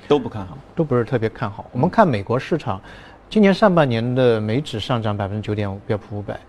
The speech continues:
Speaker 2: 但是在跌幅当中，呃，前三名当中就有一个就是实体零售这，这一块，所以美国，
Speaker 1: 嗯。
Speaker 2: 呃，也，也是差不多，
Speaker 1: 嗯。
Speaker 2: 啊。那么前段时间我们看到有一个新闻，就是，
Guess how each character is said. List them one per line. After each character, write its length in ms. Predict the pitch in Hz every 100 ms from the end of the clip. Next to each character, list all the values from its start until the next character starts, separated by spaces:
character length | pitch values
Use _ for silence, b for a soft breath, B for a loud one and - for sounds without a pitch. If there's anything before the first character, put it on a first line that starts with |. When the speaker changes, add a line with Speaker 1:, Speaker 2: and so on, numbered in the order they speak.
| B B B
Speaker 2:
但 120 | 160
是 120 | 147
在 120 | 160 160
跌 220 | 185 190
幅 100 | 147
当 240 | 135 135
中， 280 | 135 139 135
呃， 220 | 123 117 113 - - - - - _ _ - -
前 200 | 151 170
三 160 | 196
名 160 | 147 120
当 120 | 120
中 140 | 120
就 140 | 117 135
有 100 | 110
一 100 | 104
个 80 | 107
就 160 | 120
是 140 | 104 101
实 140 | 127
体 260 | - 104 98 - - -
零 160 | 104
售 180 | 110 127
这， 200 | 104 104 -
这 140 | - 104
一 60 |
块， 240 | 95 - 95 - B B
所 80 | 175
以 40 |
美 120 | 175 113
国， 200 | 156 170 B B B
Speaker 1:
嗯。 80 | 104
Speaker 2:
呃， 100 | 123
也， 200 | 131 110
也 160 | 117 107
是 140 | 175
差 180 | - 147
不 80 | 117
多， 180 | 123 - -
Speaker 1:
嗯。 160 | 110 95
Speaker 2:
啊。 140 | 110 B B B
那 80 | 170
么 100 | 170
前 180 | 160
段 140 | 202 185
时 40 |
间 140 | 151 170
我 60 |
们 160 | 107 113
看 200 | 165 147
到 200 | 143 117
有 120 | 104
一 80 | 107
个 80 | 120
新 220 | - 123
闻， 140 | 107
就 120 | 113
是， 380 | 110 - 113 107